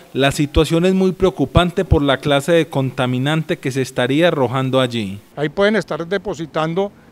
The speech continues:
Speaker 2: desechos quirúrgicos, ahí se pueden estar echa-, de-, depositando desechos inorgánicos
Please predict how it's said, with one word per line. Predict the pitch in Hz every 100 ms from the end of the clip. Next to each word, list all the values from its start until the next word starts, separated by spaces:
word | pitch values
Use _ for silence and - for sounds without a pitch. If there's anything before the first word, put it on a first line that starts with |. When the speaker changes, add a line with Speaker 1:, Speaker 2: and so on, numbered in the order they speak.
| -
Speaker 2:
desechos | 160 165 143 202 190
quirúrgicos, | 170 147 233 208 233 165 127
ahí | 156 135
se | 185
pueden | 190 202
estar | - 156
echa-, | 165 208 175
de-, | 202
depositando | 175 185 196 156 156 156 170 202 - -
desechos | 165 160 165 - 214 202 - 480
inorgánicos | 196 175 160 151 165 185 220 165